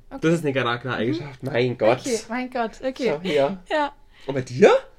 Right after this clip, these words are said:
Speaker 2: Würde mich jetzt aber auch mal interessieren.
Speaker 1: Oh, ich
Speaker 2: Kurz zum
Speaker 1: glaub,
Speaker 2: Anschneiden.
Speaker 1: ich glaub, ähm, geduldiger.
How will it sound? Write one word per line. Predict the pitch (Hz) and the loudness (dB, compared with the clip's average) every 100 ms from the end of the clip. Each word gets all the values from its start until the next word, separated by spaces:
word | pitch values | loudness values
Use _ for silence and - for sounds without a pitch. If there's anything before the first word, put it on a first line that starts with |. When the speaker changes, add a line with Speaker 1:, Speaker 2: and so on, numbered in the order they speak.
| - - - - | -20 -20 -20 -8
Speaker 2:
Würde | - 165 | 0 4
mich | |
jetzt | 185 | 6
aber | 370 | 8
auch | 539 302 | 10 10
mal | 147 | 8
interessieren. | 131 135 - 131 143 180 - - - - - - _ _ _ _ - _ _ _ _ - _ | 4 -4 2 6 6 4 -4 -20 -20 -20 -20 -20 _ _ _ _ -20 _ _ _ _ -20 _
Speaker 1:
Oh, | 202 208 202 208 - | -4 2 4 4 4
ich | 196 | 0
Speaker 2:
Kurz | 131 | 4
zum | 220 | 6
Speaker 1:
glaub, | 226 | 6
Speaker 2:
Anschneiden. | 139 - 104 113 127 156 165 | 2 -2 0 2 0 -6 -6
Speaker 1:
ich | 220 214 | -6 -4
glaub, | 220 226 247 240 - 214 | 4 6 6 0 -4 2
ähm, | 214 208 208 208 220 - - - - - _ _ _ _ - - - - - - | 4 4 0 -8 -14 -20 -20 -20 -20 -20 _ _ _ _ -14 -14 -16 -18 -20 -14
geduldiger. | 202 226 233 214 185 190 | -6 -2 -2 -2 0 0